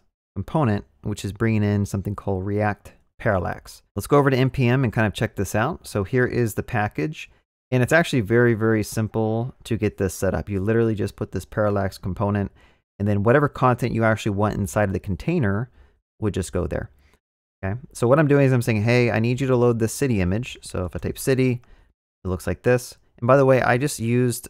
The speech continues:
um, Replicate to generate this. So I went into Replicate, I said, "Generate me a spooky, scary city with, like, some fog,"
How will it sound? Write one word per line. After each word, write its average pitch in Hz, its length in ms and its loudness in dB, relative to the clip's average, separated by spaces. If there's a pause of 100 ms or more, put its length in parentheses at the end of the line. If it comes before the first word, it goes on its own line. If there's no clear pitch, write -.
um, 95 400 -2
Replicate 120 640 -4
to 101 100 -4
generate 101 400 -4
this. - 380 -4
So - 160 -6
I 98 60 2
went 107 140 -2
into - 140 -6
Replicate, 110 420 -2
I 98 40 -2
said, 101 240 -4
"Generate 104 340 -2
me 110 120 -2
a 101 60 0
spooky, - 440 -8
scary 101 380 -4
city 107 440 -2
with, 101 200 -2
like, 92 180 -4
some 98 180 -8
fog," 104 480 0